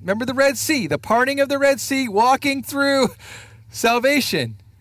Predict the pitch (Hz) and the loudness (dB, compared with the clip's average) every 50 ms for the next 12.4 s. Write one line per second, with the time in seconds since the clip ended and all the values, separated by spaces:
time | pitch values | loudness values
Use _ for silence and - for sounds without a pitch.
0 | - - - - - - - - - - - - _ _ - - - _ - - | -20 -20 -20 -20 -20 -20 -20 -20 -20 -20 -20 -20 _ _ -20 -20 -20 _ -20 -20
1 | - - - _ - 160 190 196 - - - - - 320 349 349 349 349 302 220 | -20 -20 -20 _ -4 -2 -2 0 -2 -4 -4 -2 0 2 2 2 2 0 0 -2
2 | - - 175 165 131 113 - - - - - - - _ _ _ _ - - - | -4 -4 -4 -2 -2 -2 -4 -8 -12 -14 -16 -18 -20 _ _ _ _ -20 -20 -20
3 | - - _ _ _ _ _ _ _ _ _ _ _ _ _ _ _ _ - - | -20 -20 _ _ _ _ _ _ _ _ _ _ _ _ _ _ _ _ -20 -20
4 | - - - - - - - - - _ _ _ _ _ _ _ _ _ _ _ | -20 -20 -20 -20 -20 -20 -20 -20 -20 _ _ _ _ _ _ _ _ _ _ _
5 | _ _ _ _ _ _ _ _ _ _ _ 143 160 196 202 - 220 214 208 208 | _ _ _ _ _ _ _ _ _ _ _ -2 0 0 0 0 0 0 0 -2
6 | 190 196 202 208 208 202 202 190 - - - 165 160 156 147 - - - - - | -2 0 0 0 2 2 0 0 -2 -4 -4 -4 -4 -4 -4 -6 -6 -6 -2 0
7 | 254 254 226 170 151 147 165 196 214 - _ _ _ _ _ _ _ _ _ _ | 2 2 4 4 4 4 2 2 -2 -4 _ _ _ _ _ _ _ _ _ _
8 | _ _ _ _ _ _ _ _ _ _ _ _ _ _ _ _ _ - 143 139 | _ _ _ _ _ _ _ _ _ _ _ _ _ _ _ _ _ -8 -8 -6
9 | - 175 190 220 233 - - 240 233 226 202 175 180 175 175 175 175 175 180 - | -6 -6 -4 -4 -4 -2 -2 0 0 0 0 0 0 2 2 2 0 -2 -2 -6
10 | - - _ _ _ _ _ - 196 208 220 220 220 - 233 233 214 - - 190 | -10 -18 _ _ _ _ _ -8 -2 -2 0 0 0 -2 -2 -2 -2 -2 0 0
11 | 180 175 175 175 160 170 170 160 156 151 175 170 170 165 - - 180 170 160 156 | 2 2 2 2 0 -2 -2 -2 -2 0 0 0 -2 -2 -4 -6 -6 -6 -6 -6
12 | 160 165 147 - 139 123 117 | -8 -8 -8 -6 -8 -8 -8